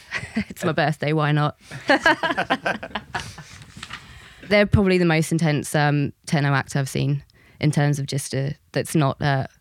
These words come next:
Speaker 1: at Bangface at a Gabba party. <laughs>
Speaker 2: It's just the, it's the bit just before.
Speaker 1: It's the just before,
Speaker 2: <laughs> Just
Speaker 1: just
Speaker 2: before
Speaker 1: before the
Speaker 2: techno
Speaker 1: descent.
Speaker 2: becomes,
Speaker 1: Yeah.
Speaker 2: yeah.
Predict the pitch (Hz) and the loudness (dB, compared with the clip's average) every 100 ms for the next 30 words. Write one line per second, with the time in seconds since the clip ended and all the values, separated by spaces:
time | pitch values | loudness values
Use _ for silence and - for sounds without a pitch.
0 | _ _ _ _ _ _ _ 147 131 - | _ _ _ _ _ _ _ 0 0 2
1 | 139 139 139 139 139 135 135 135 135 139 | 2 2 0 -2 0 0 2 2 0 -2
2 | 139 - 143 139 - _ _ - - - | -2 -2 -2 -4 -8 _ _ -10 -10 -12
3 | - - - - - - - - - - | -14 -12 -14 -14 -20 -20 -20 -20 -20 -16
4 | - 110 - 110 120 - 123 123 110 - | -8 -8 -8 -8 -8 -6 -4 -2 -4 -2
5 | 117 - - - - 113 208 208 233 208 | -2 -2 -2 -2 -2 2 4 4 0 2
6 | 226 214 - 175 156 156 147 131 156 190 | 2 2 0 0 2 4 4 2 4 4
7 | 185 214 175 185 175 175 170 147 113 98 | 4 0 2 2 4 2 2 2 0 -2
8 | - - - 156 139 95 | -8 -6 0 0 0 -4